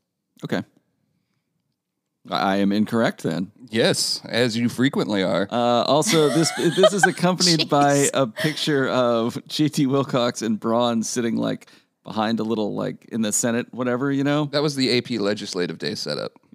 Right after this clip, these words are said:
Speaker 1: Yeah. Anyway, J T Wilcox has this look on his face like the waitress is delivering him a slice of pie, and it's hilarious. <laughs>
Speaker 2: Yeah, like, I probably could have picked a better photo than that. I, uh, yeah,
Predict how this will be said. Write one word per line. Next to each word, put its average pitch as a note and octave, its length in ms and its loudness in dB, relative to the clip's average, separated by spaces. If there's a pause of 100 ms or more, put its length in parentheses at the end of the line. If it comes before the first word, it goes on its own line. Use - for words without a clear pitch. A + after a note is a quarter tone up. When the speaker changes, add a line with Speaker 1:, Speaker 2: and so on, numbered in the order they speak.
(120)
Speaker 1:
Yeah. G#2+ 340 0 (160)
Anyway, B2 440 2
J D3+ 180 0
T D3+ 160 0
Wilcox A#2+ 680 -2
has A2+ 240 0
this G#2+ 160 -2
look A#2 160 -2
on A2+ 100 0
his G#2 120 -2
face G#2 300 -2
like G#2+ 240 -4
the A#2 80 -2
waitress G#2+ 400 -2
is G2+ 140 -4
delivering G#2 400 -2
him G#2 100 0
a G2 80 -2
slice - 280 0
of - 100 -10
pie, F2+ 280 -2
and G2 160 -4
it's G2+ 120 -6
hilarious. G2+ 460 -2 (280)
<laughs> D#4 140 4 (1300)
Speaker 2:
Yeah, G#3+ 640 6
like, E3 140 2
I G3+ 100 6
probably F3 300 6
could C3+ 120 4
have A#2 80 2
picked A2+ 220 2
a - 60 4
better G2+ 180 2
photo A2 400 4
than A2 160 2
that. A2 420 4
I, B2+ 240 6
uh, A2+ 680 4
yeah, F2+ 280 2